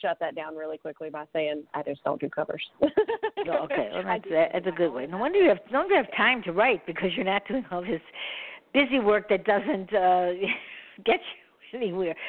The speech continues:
Speaker 2: Yeah, I think that that's what authors have to do now. I think that, um, I think instead of doing so much marketing, because there is no answer. I mean, I really, I mean, eight years of shows, a lot of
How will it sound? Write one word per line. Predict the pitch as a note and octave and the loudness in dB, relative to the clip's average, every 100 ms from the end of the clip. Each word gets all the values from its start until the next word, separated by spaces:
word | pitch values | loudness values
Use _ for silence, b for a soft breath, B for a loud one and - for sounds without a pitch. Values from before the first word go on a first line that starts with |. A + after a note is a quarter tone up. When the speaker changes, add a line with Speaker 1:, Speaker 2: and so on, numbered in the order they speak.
| B | B
Speaker 2:
Yeah, | C#4 C#4+ | 4 4
I | D4 | 4
think | F#4+ G4+ | 2 2
that | E4+ | 2
that's | C#4 C4 | 2 2
what | A#3+ | 2
authors | G#3+ G3+ G3+ F3+ | 4 4 2 0
have | F#3 F3 | -2 -2
to | D#3+ | -6
do | E3+ G#3 | -6 -2
now. | G#3 G3 | 0 2
I | F#3 | 2
think | F#3+ A3+ - B B B F#3+ | 0 -4 -6 B B B 4
that, | G3+ F#3 - | 6 6 2
um, | F3+ F3 F3 D#3 _ _ _ _ _ _ | 0 0 0 -4 _ _ _ _ _ _
I | A#3 A#3 | -2 -2
think | D4 C4+ | -4 -4
instead | G#3+ - B3+ | -4 0 2
of | A3+ G3 | 2 2
doing | G#3+ G3+ - | 0 0 -4
so | F#3+ | -4
much | F#3 G3 - - - _ - | -2 -6 -10 -18 -20 _ -6
marketing, | E3+ F3 - F#3 F3+ | -2 -2 -2 -6 -4
because | F3+ G3+ G3+ E3+ | -6 -2 -2 4
there | A#3 B3 | 4 4
is | G#3 F3 | 0 -2
no | D#3 | -6
answer. | D3 D3 - - C3 | -6 -10 -10 -4 0
I | F#3+ | 0
mean, | G#3 G3+ | -2 2
I | A3 A#3 F#3+ | 4 4 0
really, | E3+ E3+ E3+ - E3+ | -2 -2 -2 -4 -6
I | |
mean, | F3+ F#3 - | -4 -4 2
eight | A#3 A#3+ | 2 2
years | A#3 A3+ | -2 -2
of | G#3+ G3+ G3 | -6 -6 2
shows, | F#3 F3+ F3+ - - _ B2 | 4 4 2 -6 -16 _ -6
a | |
lot | C3+ C#3 D#3+ | -4 2 4
of | F3+ | 4